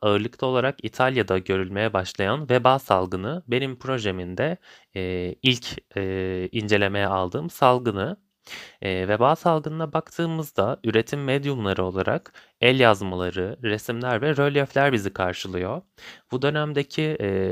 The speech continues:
tasvirlere baktığımızda, a-, Aziz Nikolas Kilisesi Estonya Tallinn'de yer alıyor ve, e, buradaki duvar resminde Ölüm Dansı adı verilen ve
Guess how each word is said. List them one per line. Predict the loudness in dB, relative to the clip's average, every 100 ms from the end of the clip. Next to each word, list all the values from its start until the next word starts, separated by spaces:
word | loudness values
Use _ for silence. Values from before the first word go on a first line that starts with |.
| -2 -6 -10 _ _ -20 _ _ _ _
tasvirlere | -4 -4 -2 2 4 4 2
baktığımızda, | 0 0 -6 -4 -4 -6 -2 -2 -2
a-, | 0 0 2 0 -2 0
Aziz | 0 -2 -4
Nikolas | 0 2 2 0 -4
Kilisesi | -2 -2 -2 -4 0 0 2
Estonya | 0 0 0 0 0
Tallinn'de | -2 2 2 2 0
yer | -2 -2
alıyor | -4 -2 -2 -4 2
ve, | 2 2 -4 _ -20 -16 -6
e, | -4 -4 -2 -2
buradaki | 0 -2 -2 -2 2
duvar | 4 4
resminde | 2 -2 -4 -8 -2 -2 -2 -4 _ _ _ _ _ _ _ _ _ _
Ölüm | 0 2 2
Dansı | 2 0 -2 0
adı | 0 2
verilen | 0 0 -2 -4 -6 -2
ve | 2 2 0